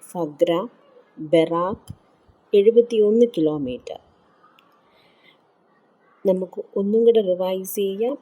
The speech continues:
എൻ ഡബ്ല്യു വൺ ബന്ധിപ്പിക്കുന്ന സ്ഥലങ്ങൾ എന്ന് പറയുന്നത് അലഹബാദ്, ഹാൽഡിയ, നദി ഗംഗ, ഭഗീരഥി, ഹൂഗ്ലി.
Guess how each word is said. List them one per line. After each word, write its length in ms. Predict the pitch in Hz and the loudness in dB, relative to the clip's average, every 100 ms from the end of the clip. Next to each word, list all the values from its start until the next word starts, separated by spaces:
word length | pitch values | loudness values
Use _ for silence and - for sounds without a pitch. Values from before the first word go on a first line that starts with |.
| - | -4
എൻ 220 | 233 262 | 0 0
ഡബ്ല്യു 380 | 262 262 262 262 | 0 -2 0 0
വൺ 440 | 214 185 175 131 - _ _ _ - 165 _ _ _ _ _ _ - | 0 -2 -2 -4 -12 _ _ _ -20 -20 _ _ _ _ _ _ -6
ബന്ധിപ്പിക്കുന്ന 680 | 185 185 180 196 196 214 202 | -2 -2 -4 -8 -6 -4 -4
സ്ഥലങ്ങൾ 560 | 202 196 170 180 185 202 | -4 -4 -4 -4 -6 -6
എന്ന് 140 | 196 | -6
പറയുന്നത് 360 | 196 214 240 285 | -6 -4 -4 -4
അലഹബാദ്, 680 | 175 160 170 180 - 196 190 _ | -4 -4 -6 -10 -6 -6 -6 _
ഹാൽഡിയ, 560 | 202 196 196 190 220 285 - _ _ _ _ _ _ _ _ _ _ _ _ 196 | -8 -6 -4 0 0 0 -4 _ _ _ _ _ _ _ _ _ _ _ _ -4
നദി 520 | 202 208 190 220 233 _ _ _ | -2 -2 -4 -6 -8 _ _ _
ഗംഗ, 500 | 190 196 196 196 214 | -2 0 0 -2 -2
ഭഗീരഥി, 840 | 214 185 180 170 185 185 180 196 180 - | -4 -6 -12 -6 -2 -2 -2 -6 -8 -6
ഹൂഗ്ലി. 600 | 165 175 175 208 254 | -4 -4 -2 -2 0